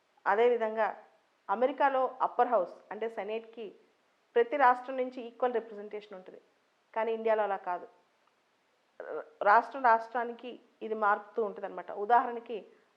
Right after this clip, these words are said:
ఆంధ్రప్రదేశ్ నుంచి రాజ్యసభకి పదకొండు మంది వెళ్తే, తెలంగాణ నుంచి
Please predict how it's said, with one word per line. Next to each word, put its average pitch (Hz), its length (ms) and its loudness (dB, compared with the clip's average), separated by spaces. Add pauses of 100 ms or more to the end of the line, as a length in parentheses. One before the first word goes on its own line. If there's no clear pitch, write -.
(120)
ఆంధ్రప్రదేశ్ 247 680 0
నుంచి 226 240 -10
రాజ్యసభకి 220 500 -2
పదకొండు 196 360 -6
మంది 202 240 -8
వెళ్తే, 196 220 -10 (580)
తెలంగాణ 277 460 2
నుంచి 240 340 -6